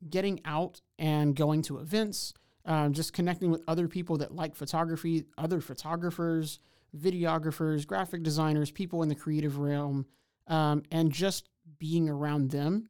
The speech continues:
getting ideas, talking through problems, all of that,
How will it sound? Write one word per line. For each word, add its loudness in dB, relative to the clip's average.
getting -4
ideas, -2
talking -2
through -16
problems, 2
all 2
of 0
that, 0